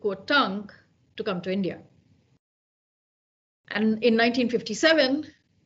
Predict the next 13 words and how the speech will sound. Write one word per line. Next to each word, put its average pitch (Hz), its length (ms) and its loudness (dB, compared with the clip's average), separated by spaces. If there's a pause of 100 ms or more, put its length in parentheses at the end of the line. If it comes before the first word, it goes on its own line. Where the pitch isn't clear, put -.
Koh 226 120 4
Tang 285 520 0
and 233 240 -4
thirteen 277 560 4
of 196 160 -10
his 190 280 -4
team 196 260 -6
members 180 540 -6 (480)
moved 240 480 0
to 196 100 -4
Bangalore 170 500 -4 (1900)
to 330 160 8
work 262 480 4